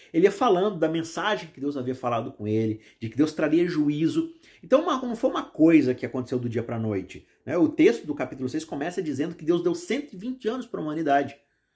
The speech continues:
né? Então, <laughs> imagina, um século e uns quebrado ali, pra eles se arrependerem dos seus maus caminhos, perceberem pra onde eles estavam indo. A arca tinha espaço suficiente pra humanidade, se assim fosse necessário,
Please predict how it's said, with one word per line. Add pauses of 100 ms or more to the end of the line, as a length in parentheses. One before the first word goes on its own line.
(260)
né? (320)
Então, (100)
<laughs>
imagina,
um
século
e
uns
quebrado
ali, (720)
pra
eles
se
arrependerem
dos
seus
maus
caminhos,
perceberem
pra
onde
eles
estavam
indo. (400)
A
arca
tinha
espaço
suficiente
pra
humanidade,
se
assim
fosse
necessário,